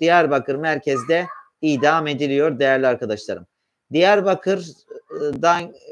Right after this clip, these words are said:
İngiliz silah fabrikaları katalogları ve mektupları da hatta, e, Kürdistan Kraliyeti Harbiye Bakanlığı yazısının bulunması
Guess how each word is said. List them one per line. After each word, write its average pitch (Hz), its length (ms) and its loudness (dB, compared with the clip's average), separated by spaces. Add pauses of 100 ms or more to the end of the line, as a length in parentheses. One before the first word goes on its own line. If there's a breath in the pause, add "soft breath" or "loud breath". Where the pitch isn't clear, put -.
(220)
İngiliz 175 500 0
silah 180 380 -2
fabrikaları 156 760 0
katalogları 156 720 -2
ve 147 100 -4
mektupları 139 680 -4
da 190 240 0 (360)
hatta, 156 640 -4 (300)
e, 123 500 0 (140)
Kürdistan 156 600 -4
Kraliyeti 147 680 0
Harbiye 147 640 0
Bakanlığı 120 680 -6
yazısının 131 680 -4
bulunması 117 600 -10